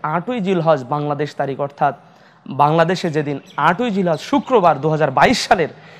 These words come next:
সেটা হচ্ছে আরাফার দিন এবং এদিন সিয়াম রাখলে ইনশাআল্লাহ আমরা এ সওয়াবের অংশীদারি হব। এই বিষয়টা আমরা বোঝার চেষ্টা করি। মৌলিক কথা, এখানে আরাফার দিনের বিষয়টার সাথে সিয়ামটা খাস। যারা আরাফার বাহিরে অবস্থান করবেন, তাহলে আমরা,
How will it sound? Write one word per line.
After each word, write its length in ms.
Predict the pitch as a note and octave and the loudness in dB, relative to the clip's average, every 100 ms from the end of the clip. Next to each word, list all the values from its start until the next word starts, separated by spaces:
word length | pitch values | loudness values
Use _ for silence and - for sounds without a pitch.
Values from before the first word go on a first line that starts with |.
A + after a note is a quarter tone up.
| - | -4
সেটা 300 | - A3 A#3 | 2 4 4
হচ্ছে 380 | G#3+ - G3+ - | 2 -4 -4 0
আরাফার 480 | C#3+ D3 F#3+ A3+ G3+ | 4 6 6 2 0
দিন 260 | B3+ D4 C4+ - - | 0 -2 -4 -16 -6
এবং 200 | E3 G3 - | -2 -2 0
এদিন 320 | F3 F#3+ D#4 | 2 4 2
সিয়াম 320 | D#4+ C#4 A#3 G3 | 0 0 0 0
রাখলে 260 | F3+ F#3+ | -2 -4
ইনশাআল্লাহ 400 | E3+ - E3 D3+ | -4 -2 0 0
আমরা 260 | D3 C#3+ C#3 - - | 0 0 -2 -4 -2
এ 100 | E3+ | -2
সওয়াবের 400 | F3 E3 D#3 D#3 | 2 2 2 0
অংশীদারি 400 | C#3+ D3 B2+ A#2+ | -4 -8 -10 -12
হব। 160 | G2+ E2+ - _ _ _ _ - | -14 -18 -20 _ _ _ _ -2
এই 100 | F#3+ | -2
বিষয়টা 300 | F#3+ A3 G3 | 0 -2 -2
আমরা 140 | F#3 | -2
বোঝার 340 | C#3 D3 C#3 A#3 | -2 0 2 2
চেষ্টা 320 | B3+ - G#3 | 2 -4 -6
করি। 240 | F3 B2+ - _ _ _ _ _ _ D#3 | -6 -10 -14 _ _ _ _ _ _ 0
মৌলিক 260 | F#3+ G#3 | 0 0
কথা, 340 | - D3+ C3 - - _ _ - | -4 -6 -6 -8 -10 _ _ -12
এখানে 260 | D#3 E3 | -8 -6
আরাফার 520 | - D#3 F#3 G#3+ F3 B2 | 0 2 2 0 -4 -4
দিনের 340 | F3 G#3+ A3 | -4 -4 -6
বিষয়টার 500 | E3+ E3 F3+ E3 E3 | -8 -6 -4 -2 -4
সাথে 280 | - D3 C#3+ | -4 -8 -8
সিয়ামটা 400 | - C#3+ C3 B2+ | -6 -8 -6 -10
খাস। 420 | - A2+ - - _ - | -6 -8 -8 -20 _ -14
যারা 240 | C3 C#3 | -4 -2
আরাফার 320 | C3 C#3 C3+ A#2+ | -2 -4 -8 -6
বাহিরে 320 | A#2 D3+ F#3+ | -4 -2 -2
অবস্থান 340 | D#3 C#3 A#2+ | -4 -6 -12
করবেন, 320 | A#2+ A2+ A2 G2+ - - - - | -12 -12 -12 -16 -20 -20 -20 2
তাহলে 220 | F3 G3+ | 2 4
আমরা, 280 | G#3+ G#3+ A3+ | 4 4 2